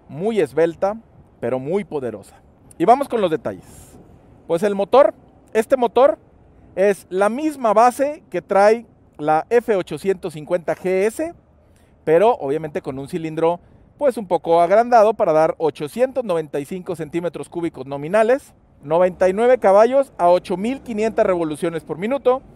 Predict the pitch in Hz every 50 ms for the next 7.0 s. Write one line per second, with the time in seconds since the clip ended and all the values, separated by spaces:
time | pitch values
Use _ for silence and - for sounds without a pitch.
0 | - - - - - - 196 226 240 269 277 - 175 185 190 190 190 196 196 196
1 | 185 156 - 190 190 196 220 247 247 208 214 220 233 226 - 214 196 175 151 156
2 | 196 214 208 - 254 269 302 311 - _ _ _ _ _ _ _ _ _ _ _
3 | _ _ _ - 165 156 - - 143 147 127 131 147 156 156 147 - 160 151 151
4 | 147 127 110 95 87 104 - - - _ _ _ - - - - - - _ _
5 | - 127 139 147 143 135 143 160 180 175 - 220 233 220 - - 117 - 143 143
6 | 135 120 135 131 147 185 220 220 - - 156 143 139 143 160 170 - - - _